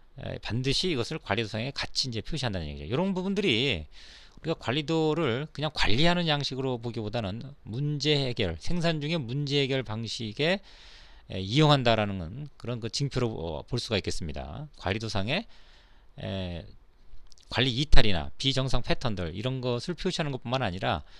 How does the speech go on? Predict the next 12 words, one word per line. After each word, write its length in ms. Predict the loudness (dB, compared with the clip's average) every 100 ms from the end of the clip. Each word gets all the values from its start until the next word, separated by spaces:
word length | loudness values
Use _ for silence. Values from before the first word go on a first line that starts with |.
| -20 -20 -16
매번 460 | -2 4 6 4 0
그 80 | 0
변경점, 640 | 0 0 0 -2 -4 -6
중요한 320 | -6 -4 -2 -2
변경점을 500 | -2 -2 -4 -6 -4
같이 340 | -2 2 4
관리도 360 | 4 2 -2 -6
해, 140 | -2
해 120 | -2
나가는 260 | 0 -2 -4
거죠. 200 | -8 -10
그러면 400 | -8 -4 -4